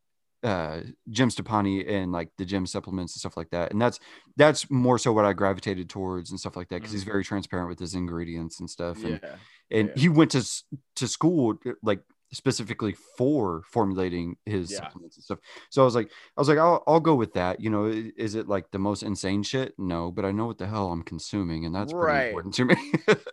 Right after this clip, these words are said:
Speaker 2: Right. Like, you're not, you're not shaking up rocket fuel and drinking it.
Speaker 1: Yeah, I don't have, like,
Speaker 2: Like
Speaker 1: diesel fuel. It's like <laughs>
Speaker 2: I swear, some of 'em I've taken, and I'm just like, "What?" Like, I, like, "What?" Like, you know?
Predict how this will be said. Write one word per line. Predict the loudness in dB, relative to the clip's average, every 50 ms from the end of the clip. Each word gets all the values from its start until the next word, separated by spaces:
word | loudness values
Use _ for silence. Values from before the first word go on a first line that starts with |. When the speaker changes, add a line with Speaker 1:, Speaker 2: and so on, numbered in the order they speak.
| -4 -4
Speaker 2:
Right. | -2 0 4 4 4 4 4 2
Like, | -2 -2
you're | -2 0 2
not, | 4 4 2 0 -4 -18 -10
you're | -4 -2 0
not | 0 0 0 -2 -6 -12 -12 -12 -12 -12
shaking | -14 -14 -10 -6 2 4 4 4 4 4 4
up | 4 2 2
rocket | 2 4 4 4 2 0 -6 -10 -8
fuel | -10 -8 -6 -4 -4 -4 -6 -6
and | -8 -8
drinking | -8 -6 -6 -6 -6 -8 -8 -8
it. | -8 -2
Speaker 1:
Yeah, | 0 4 6 6 8 8 8
I | 8
don't | 8 8 8
have, | 8 8 8
like, | 8 8 8 6
Speaker 2:
Like | 0
Speaker 1:
diesel | -2 4 4 4 4
fuel. | 6 4 6 8 10 10 10 10 8 8 6 6
It's | 4 6 8
like | 8 8 8
<laughs> | 4 2 -2 -2 -2 -6 0 0 0 2 2 -4 -4 -4 -10 -6 -6 -6 -8 -8 _ -4 -4 -4 -4 _ _ _ _ _ _ _ _ _ _ _ -8
Speaker 2:
I | -8 -8
swear, | -8 -6 -4 -4 -4
some | -4 0 -2 0 0 0
of | 0 0
'em | -2 -2 0
I've | 0 0 -2 -4 -8
taken, | -2 0 0 2 2 0
and | -2 0
I'm | -4 -4 -4
just | -8 -12 -12 -8
like, | -8 -8 -8
"What?" | -8 -8 -6 -6 -6 -6 -4
Like, | -4 -4 -4 -4 -4
I, | -2 0 0 0 -2 -8 -10 -10 -12 -10
like, | -10 -10 -10 -12 -16 -18 -18 -18 -16 -8
"What?" | -2 0 2 4 4 4 4 4 4
Like, | 2 2 2 0 -2
you | -4 -2
know? | -2 -2 -2 -4 -6 -10